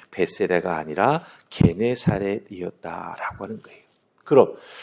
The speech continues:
원래 목적하고 출발한 곳은 벳세다였는데 가-, 도-, 막상 도착해 보니 게네사렛이었다. 그럼 도대체 이 출발해서 도착하는 과정 속에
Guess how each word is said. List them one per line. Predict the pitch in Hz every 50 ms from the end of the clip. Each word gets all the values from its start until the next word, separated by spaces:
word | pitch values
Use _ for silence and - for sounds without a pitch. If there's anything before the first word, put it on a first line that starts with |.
| - - -
원래 | - 113 123 143 165 170 165 170 165 165
목적하고 | 151 117 - 101 101 117 113 - - - 147 - 135 123 127 127
출발한 | - - - 139 120 127 123 - 123 113 110
곳은 | 104 104 98 - 110 110
벳세다였는데 | 107 98 90 - - - 101 90 98 90 90 90 82 85 85 82 92 98 98 98
가-, | - - - -
도-, | - 95 - -
막상 | - 90 92 87 - - - 110 95 90
도착해 | - 87 - - 98 92 - - 95
보니 | 85 92 104 151 180 165 - - - - - _
게네사렛이었다. | - - - 95 95 - 123 120 - 127 120 123 120 - - 107 101 90 - - - 90 82 85 - _ _ _ _ _
그럼 | - 107 110 98 80
도대체 | 71 - - - 87 - - - 139 160 - - - - - - - -
이 | - 92 180
출발해서 | - - - - 190 185 160 160 135 120 107 98 - 117 104
도착하는 | - - 101 98 - - 110 - - 107 98 98 101
과정 | - - - - 90 87 82
속에 | 80 - 92 82 87 117 135 139